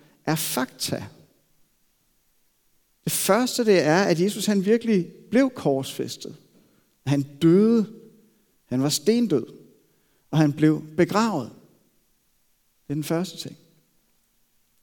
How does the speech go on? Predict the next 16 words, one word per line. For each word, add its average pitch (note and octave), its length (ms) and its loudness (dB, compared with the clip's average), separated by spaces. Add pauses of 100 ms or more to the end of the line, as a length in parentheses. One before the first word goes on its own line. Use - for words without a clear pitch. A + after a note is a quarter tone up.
(360)
Den F#3+ 120 2
anden B3 180 4
ting A#3+ 240 4
er, G3+ 100 6
at G3+ 80 0
søndag C#4+ 480 0
morgen, G#3 560 2 (880)
der A3+ 100 2
var A#3+ 200 4
den C4 280 2
grav, G#3+ 300 0
som G#3 200 -2
Jesus A3+ 300 -4
var G#3+ 80 2
lagt F#3 380 -2
i, F#3 280 -2